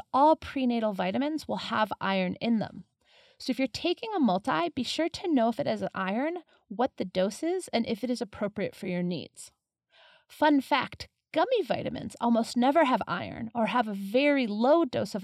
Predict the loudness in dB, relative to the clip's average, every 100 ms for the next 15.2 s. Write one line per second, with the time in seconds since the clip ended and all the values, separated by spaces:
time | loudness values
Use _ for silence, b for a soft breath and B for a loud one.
0 | -4 -4 -4 -4 -8 -8 -10 -8 -8 -6
1 | -4 -4 -4 -2 0 -2 -4 -4 0 0
2 | 0 -2 -4 -4 -6 -6 -10 -6 -4 -4
3 | -4 -4 -4 -6 -16 b b b b b
4 | b -4 -2 2 4 4 4 2 2 -10
5 | -8 0 2 2 -4 _ -4 -2 -2 -2
6 | -2 -2 0 0 0 0 0 -2 -6 -8
7 | -8 -10 -16 -6 -6 -6 -4 2 2 2
8 | -4 -12 -8 -8 -6 -6 -6 -4 0 0
9 | -2 -4 -6 -8 -6 -4 -4 -2 -2 -2
10 | -2 -2 -4 -6 -8 -6 -4 -6 -6 -8
11 | -8 -14 -20 _ _ B B B B B
12 | -4 0 0 0 -2 -2 -2 -4 -4 -4
13 | -6 -8 -10 -8 -8 -8 -10 -8 -8 -8
14 | -8 -4 -4 -6 -6 -6 -4 -4 -4 0
15 | 0 0